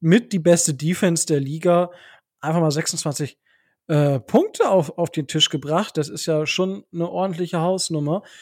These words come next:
Und, ähm, ja, also in, in, in Las Vegas, da hat man wohl so ein bisschen Überwasser momentan, würde ich sagen. Also das ist ja schon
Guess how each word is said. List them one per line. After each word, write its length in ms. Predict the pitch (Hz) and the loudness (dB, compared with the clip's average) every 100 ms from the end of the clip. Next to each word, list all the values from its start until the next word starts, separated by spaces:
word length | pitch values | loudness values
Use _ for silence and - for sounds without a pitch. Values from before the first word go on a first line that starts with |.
| - _ - | -20 _ -6
Und, 640 | 185 170 156 147 139 - | 2 6 6 4 -2 -4
ähm, 800 | 139 135 131 135 135 139 147 131 | -2 -2 -4 -6 -10 -12 -8 -4
ja, 240 | 123 151 370 | 0 2 2
also 220 | 392 156 | 2 2
in, 180 | 170 165 | 0 -2
in, 400 | 165 160 165 165 | -4 -6 -4 -6
in 140 | 170 160 | -4 -2
Las 280 | 160 123 | 0 -2
Vegas, 640 | 131 147 185 240 - - _ _ _ _ _ _ | -2 0 0 0 -2 -6 _ _ _ _ _ _
da 480 | - 165 165 165 - _ _ _ - | 2 6 8 6 0 _ _ _ -10
hat 320 | - 175 - | -4 -4 0
man 240 | 196 254 294 _ _ | 0 0 -4 _ _
wohl 340 | 156 165 226 | -6 -2 0
so 120 | 233 220 | 0 -2
ein 80 | |
bisschen 500 | 196 208 - 190 165 _ _ _ _ _ | 0 -2 0 0 -2 _ _ _ _ _
Überwasser 680 | 320 302 453 466 277 190 160 | -8 2 2 4 4 4 4
momentan, 680 | 147 139 135 - 127 143 135 | 2 0 -4 -4 -4 -4 -2
würde 160 | 139 | -2
ich 120 | 139 - | -2 -2
sagen. 420 | 143 151 185 240 | 0 2 0 -2
Also 240 | 170 147 | -6 -6
das 440 | 147 160 160 - - | -2 -4 -4 -10 -12
ist 160 | 170 - | -6 0
ja 120 | 175 | 0
schon 420 | - 160 185 269 | 2 4 2 0